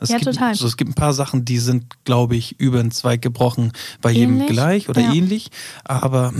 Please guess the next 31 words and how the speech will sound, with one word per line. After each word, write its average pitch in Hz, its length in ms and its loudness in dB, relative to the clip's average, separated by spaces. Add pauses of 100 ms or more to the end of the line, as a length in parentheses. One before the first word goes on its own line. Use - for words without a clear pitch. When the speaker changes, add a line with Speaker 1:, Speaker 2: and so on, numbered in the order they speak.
(140)
Speaker 1:
<clears throat> - 200 -6
Speaker 2:
Das 240 140 2
ist 180 160 4
einfach 226 220 0
so 233 100 -2
ein 226 60 4
bisschen 226 240 -2
unsere 214 320 -2
persönliche 208 560 -2
Geschichte, - 420 -6
was - 160 -8
wir - 40 -8
daraus 196 280 -8
gezogen - 420 -10
haben. - 80 -6
Speaker 1:
Genau, 117 240 0
Speaker 2:
So. - 120 -4
Speaker 1:
dementsprechend, 131 680 -2
äh, 117 180 -2 (560)
hört 165 200 0
zu 202 160 -2
und 156 240 0
lernt. 151 460 0 (720)
Speaker 2:
Oder 226 220 2
halt 208 160 0
auch - 100 -2
Speaker 1:
Oder 143 140 4
Speaker 2:
nicht. 85 80 -2
Speaker 1:
auch 117 100 -2
einfach 113 300 0
nicht. 107 360 -2